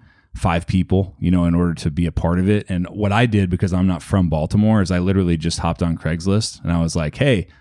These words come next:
uh, in the free stuff section, I was like, "Hey, I'm gonna perform. If you wanna come to a comedy show for free, I'll pay for your ticket and you can come watch a cool comedy show for free. You can stay for the whole thing. I just ask that you try to help me out, you know what I mean, if I get selected, et cetera"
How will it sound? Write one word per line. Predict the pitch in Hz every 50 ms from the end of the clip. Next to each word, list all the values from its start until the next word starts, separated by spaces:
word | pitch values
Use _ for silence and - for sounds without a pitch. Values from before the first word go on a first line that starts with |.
| _ _ _ _ _ _ _ _ -
uh, | 101
in | - 113 104
the | 95
free | 92 - - 104 92
stuff | - - 95 92 92
section, | - 107 98 98 - - 113 107
I | 92
was | 92 85
like, | 87 85 82
"Hey, | 120 127
I'm | 117 131
gonna | 151 156 143
perform. | - 110 - - 120 123 123 113 101 92
If | 76 87 -
you | 110 120
wanna | 123 117 101
come | - 117 107 101
to | - 101
a | 85
comedy | - - 98 104 104 98
show | - - 101 95
for | 87 - 85
free, | 82 - - - 90 82 87 95 110 123 - - - - -
I'll | - 98 107
pay | - - - 107
for | 101 - 101
your | 90 80 73
ticket | - - 95 85 - - - _ -
and | - 85
you | 87
can | 82 85
come | 87 98 92 87
watch | 87 85 82 -
a | 80
cool | - - - 98 87
comedy | 80 - 101 101 101 101 90 82
show | - - - 82 78 78
for | - -
free. | - - - 101 98 95
You | 87 85
can | - 80
stay | - - 95 90
for | - 95
the | 87 80
whole | 92 90 85
thing. | - - 87 87 87
I | 85 85
just | 87 85 -
ask | 90 85 85 -
that | 90 78
you | 78 82
try | - - 90 82
to | 82 80 78 - - - - - - - -
help | - 127 107 104
me | 110 117 110 101
out, | 87 82 80 - - - -
you | - 90 92
know | 90
what | 87
I | 82
mean, | 85 85 85
if | 85 82 -
I | 85
get | 82 80 78 -
selected, | - - 76 80 85 - - - 80
et | - - -
cetera" | - 85 85 82 80 73 76